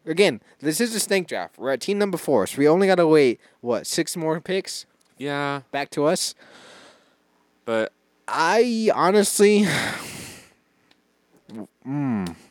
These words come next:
Speaker 1: mm, do, are you, you, you, do you wanna, like, full send it and get our f-, number one of each tier,
Speaker 2: I
Speaker 1: each
Speaker 2: think
Speaker 1: position?
Speaker 2: so. I, I think if we just go with the Q B,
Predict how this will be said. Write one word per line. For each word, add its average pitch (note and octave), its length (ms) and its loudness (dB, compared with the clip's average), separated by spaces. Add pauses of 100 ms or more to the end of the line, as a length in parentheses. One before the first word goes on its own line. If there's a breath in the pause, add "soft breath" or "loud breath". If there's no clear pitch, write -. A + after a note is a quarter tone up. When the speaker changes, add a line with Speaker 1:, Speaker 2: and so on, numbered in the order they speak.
(140)
Speaker 1:
mm, B2 540 -4
do, A#2+ 140 -4
are B2+ 80 0
you, D3+ 260 4 (240 loud breath)
you, C#3+ 120 -4 (180)
you, B2+ 160 -4
do B2+ 180 -2
you C#3+ 80 8
wanna, D#3 160 4
like, C3+ 160 0
full C#3+ 260 -2
send C3 320 0
it C3+ 160 2
and A#2+ 80 -8
get A#2 140 0
our A#2 120 2
f-, - 200 -10
number B2 300 -4
one B2 220 0
of G#2+ 160 -4
each A#2+ 260 -6
tier, A#2+ 340 -8 (360)
Speaker 2:
I D#3 120 -8
Speaker 1:
each B2 100 -6
Speaker 2:
think B3+ 160 -8
Speaker 1:
position? F#3+ 300 -4
Speaker 2:
so. F#3 80 0
I, E3+ 300 -2
I - 20 0
think B3 260 -10
if A3+ 160 -10
we F#3 100 -10
just E3 220 -14
go E3+ 140 -2
with D#3 120 -2
the D3+ 100 -10
Q C#3+ 280 -6
B, E3 480 -4